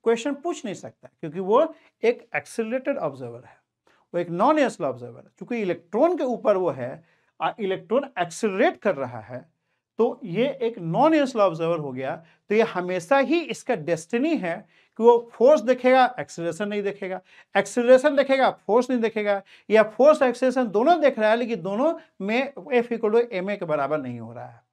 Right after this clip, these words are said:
ठीक है, वो इक्वलिटी होल्ड नहीं कर रहा है।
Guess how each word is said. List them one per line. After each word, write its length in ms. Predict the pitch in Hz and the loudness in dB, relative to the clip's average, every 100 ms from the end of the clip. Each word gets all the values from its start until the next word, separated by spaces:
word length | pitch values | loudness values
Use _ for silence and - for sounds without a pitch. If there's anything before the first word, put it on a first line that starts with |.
| _ _ _ _ - | _ _ _ _ -6
ठीक 160 | 202 196 | -2 0
है, 100 | 135 | -2
वो 180 | 151 208 | -2 -8
इक्वलिटी 500 | 165 160 147 143 254 | -6 -2 -2 -2 -4
होल्ड 240 | 156 147 | -4 -8
नहीं 260 | 135 123 123 | -8 -10 -12
कर 140 | 113 | -16
रहा 180 | 110 113 | -16 -18
है। 140 | 110 | -20